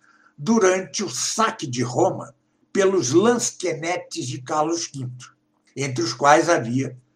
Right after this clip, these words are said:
não poucos protestantes. Esse é um episódio complexo, é, <clears throat> é, é, é pública a minha admiração por Carlos quinto,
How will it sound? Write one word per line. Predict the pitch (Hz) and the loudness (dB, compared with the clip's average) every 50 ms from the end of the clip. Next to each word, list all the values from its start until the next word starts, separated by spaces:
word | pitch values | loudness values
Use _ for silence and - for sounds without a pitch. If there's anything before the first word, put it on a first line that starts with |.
| _ _ _ | _ _ _
não | 143 151 175 170 - - | -4 -2 -2 -2 0 0
poucos | 170 165 156 156 - - | 0 0 0 -2 -4 -10
protestantes. | - - 165 156 - - 170 - - - 113 104 95 - - 123 135 | -8 -4 -4 -4 -4 -4 -6 -6 -6 -8 -10 -12 -12 -12 -10 -2 0
Esse | 208 226 220 214 | 0 0 0 -2
é | 220 | -2
um | 214 214 | 0 0
episódio | 196 - - 165 127 160 160 151 143 123 123 | 0 0 -2 -6 -4 -2 0 0 0 -2 -6
complexo, | - 160 185 185 - - 175 165 165 - - - - - - _ _ _ _ _ _ _ _ _ _ _ _ _ _ _ _ _ - | -8 -10 -10 -10 -6 -2 -2 -2 -2 -4 -10 -16 -20 -20 -20 _ _ _ _ _ _ _ _ _ _ _ _ _ _ _ _ _ -6
é, | 131 131 135 135 139 139 135 135 135 - - _ | -2 0 2 2 2 2 0 -2 -4 -6 -12 _
<clears throat> | - - 131 - - - - - - 123 - - - - _ _ _ _ _ - - _ _ - | -14 -12 -10 -10 -10 -10 -12 -10 -10 -10 -12 -14 -18 -20 _ _ _ _ _ -20 -20 _ _ -4
é, | |
é, | - 127 127 127 131 127 117 113 110 107 104 98 - 120 120 113 - - - | 0 0 2 2 2 2 2 2 2 0 -2 -4 -4 -2 -2 -2 -4 -4 -6
é | 123 110 | -6 -6
pública | - - - 240 294 269 - 139 123 - 123 | -6 -4 -2 -2 0 0 -2 -4 -6 -6 -6
a | 120 | -6
minha | 123 127 135 131 | -6 -6 -6 -6
admiração | 123 123 123 127 127 127 123 117 - - 120 117 | -6 -6 -6 -6 -4 -4 -4 -4 -4 -6 -10 -14
por | - - 120 120 | -12 -14 -14 -10
Carlos | - 123 131 151 156 - | -6 -6 -6 -6 -6 -8
quinto, | - - 160 160 - _ _ | -12 -14 -14 -16 -16 _ _